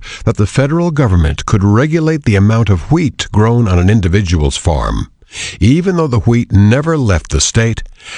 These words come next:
and the farmer and his livestock consumed it themselves.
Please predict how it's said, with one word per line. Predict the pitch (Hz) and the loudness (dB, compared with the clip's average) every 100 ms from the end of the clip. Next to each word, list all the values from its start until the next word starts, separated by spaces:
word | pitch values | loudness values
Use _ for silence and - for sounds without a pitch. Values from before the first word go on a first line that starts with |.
| - | -4
and | 90 85 | 0 2
the | |
farmer | 78 92 101 104 98 | 0 0 0 0 0
and | 78 | 0
his | 76 82 | 2 2
livestock | 139 151 131 - 107 95 92 - - - | 0 0 0 -2 0 0 -2 -10 -8 -2
consumed | 117 101 104 85 85 | 0 2 2 2 2
it | 85 - | 0 -2
themselves. | - 73 - - - - - | 0 0 0 -4 -6 -6 -10